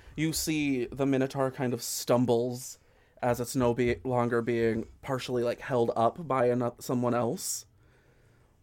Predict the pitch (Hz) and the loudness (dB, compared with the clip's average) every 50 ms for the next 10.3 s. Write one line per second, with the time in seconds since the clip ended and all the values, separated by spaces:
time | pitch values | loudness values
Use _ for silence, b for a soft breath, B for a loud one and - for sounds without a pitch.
0 | _ - - 131 127 120 120 - 143 131 127 120 - - - 131 127 131 135 131 | _ -8 -4 0 0 0 0 0 -2 -2 0 -2 -2 0 0 0 2 0 -2 -2
1 | - - - - 127 123 123 117 120 113 113 113 117 113 123 - - - - - | -4 -8 -6 -2 0 0 0 0 0 0 0 -2 -2 -4 -6 -10 -12 -20 -20 -20
2 | - - - - - - - - - - - - - - - - - - - - | -20 -20 -20 -20 -20 -20 -20 -20 -20 -20 -20 -20 -20 -20 -20 -20 -20 -20 -20 -20
3 | - - - - - 131 131 127 120 120 117 - - 127 123 127 127 127 127 123 | -20 -20 -20 -12 -6 -4 0 0 0 0 -2 -4 -10 -8 -6 -2 0 0 0 0
4 | 127 - - 127 123 120 120 117 - - 120 120 123 127 120 120 117 117 - - | -2 -2 -2 -2 -2 -2 -2 -2 -4 -4 -6 -6 -4 -2 0 0 0 -2 -2 -4
5 | 135 131 123 117 117 113 - - 127 120 - - 123 - - - - 131 123 120 | -4 -4 -4 -4 -6 -12 -8 -8 -8 -6 -6 -8 -10 -10 -14 -10 -6 -4 -2 0
6 | 120 113 - 123 120 117 117 - 123 123 123 - - - 120 113 113 117 113 104 | -2 -2 -2 -2 -4 -4 -6 -6 -6 -8 -8 -8 -8 -10 -6 -2 -2 0 0 0
7 | 101 104 - B B B B B B B B B - 123 113 113 - - - 120 | -2 -4 -6 B B B B B B B B B -6 -4 -4 -4 -4 -2 -2 0
8 | 117 120 120 117 123 - - 127 117 117 123 123 123 117 117 117 123 127 - - | 0 0 0 -2 -4 -4 -2 -4 -2 -2 -2 -2 0 0 2 0 0 -2 -4 -2
9 | 147 131 120 120 117 123 117 120 117 117 117 117 - 127 101 98 110 110 107 92 | -2 -2 -2 -2 -4 -2 -2 -2 0 -2 -2 -4 -2 -2 -2 -2 -2 -2 -4 -6
10 | 98 82 76 120 143 | -6 -8 -8 -10 -12